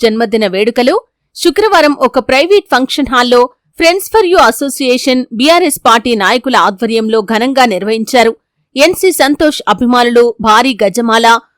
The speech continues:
ముత్యాల హారం వేసి కేక్ ని కట్ చేసి జన్మదిన శుభాకాంక్షలు తెలిపారు. ఎన్సీ సంతోష్ జన్మదినం సందర్భంగా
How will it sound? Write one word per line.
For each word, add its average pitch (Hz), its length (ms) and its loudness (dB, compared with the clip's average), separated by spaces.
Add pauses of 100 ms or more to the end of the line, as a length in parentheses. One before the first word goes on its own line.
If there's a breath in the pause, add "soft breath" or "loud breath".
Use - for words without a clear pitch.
(120)
ముత్యాల 392 400 2
హారం 233 340 2
వేసి 240 600 -2
కేక్ 294 260 -2
ని 311 80 0
కట్ 196 300 -4
చేసి 277 400 0 (240)
జన్మదిన 330 480 0
శుభాకాంక్షలు 220 760 -2
తెలిపారు. 226 500 0 (360)
ఎన్సీ 440 360 2
సంతోష్ 277 540 2 (120)
జన్మదినం 339 540 2
సందర్భంగా 233 760 0